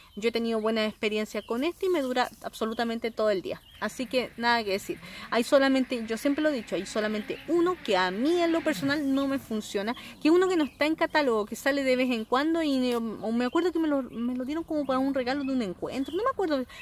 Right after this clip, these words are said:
pero he usado ese, la verdad, me lo han regalado varias veces y lo he usado. Y todas las veces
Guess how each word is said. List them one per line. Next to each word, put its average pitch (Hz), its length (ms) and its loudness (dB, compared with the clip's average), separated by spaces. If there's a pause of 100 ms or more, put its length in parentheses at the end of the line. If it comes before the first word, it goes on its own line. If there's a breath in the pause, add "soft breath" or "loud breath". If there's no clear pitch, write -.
pero 247 160 2 (160)
he 285 120 2
usado 311 520 0
ese, 311 560 -4 (180)
la 233 180 -10
verdad, 277 640 0 (680 loud breath)
me 240 140 0
lo 294 80 6
han 339 100 6
regalado 320 380 6
varias 285 280 4
veces 381 360 0
y 262 140 0
lo 262 80 4
he - 20 6
usado. 247 300 -2
Y 214 140 -6 (140)
todas 403 300 2
las 370 160 -2
veces 392 460 -6